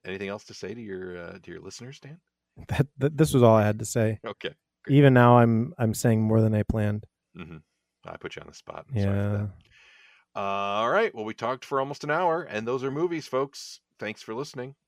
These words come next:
Speaker 1: Thanks, Jonah Rapino, for the music I may or may not remember to put at the, uh,
Speaker 2: Mm-hmm.
Speaker 1: beginning of this recording. And we'll see you next time,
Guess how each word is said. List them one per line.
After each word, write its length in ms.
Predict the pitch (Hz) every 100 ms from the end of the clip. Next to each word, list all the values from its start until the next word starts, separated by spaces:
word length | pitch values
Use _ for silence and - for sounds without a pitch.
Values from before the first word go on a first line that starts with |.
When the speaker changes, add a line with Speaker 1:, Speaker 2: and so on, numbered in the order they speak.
| _
Speaker 1:
Thanks, 240 | - 95 -
Jonah 240 | 107 98
Rapino, 360 | 95 98 101 113
for 100 | 101
the 60 | 90
music 300 | 98 120 -
I 80 | 87
may 200 | 87 92
or 100 | 90
may 120 | 90
not 160 | 92
remember 300 | 98 87 90
to 100 | 92
put 180 | - 92
at 100 | 92 -
the, 260 | 92 87
uh, 40 | 127
Speaker 2:
Mm-hmm. 320 | 120 104 113
Speaker 1:
beginning 400 | 107 87 87 90
of 60 | 92
this 180 | 98
recording. 360 | - - 175 214 - _ _ _ _
And 140 | 98 101
we'll 100 | 101
see 180 | -
you 800 | 113 117 117 117 120 117 120 117 120
next 200 | 190 -
time, 200 | 165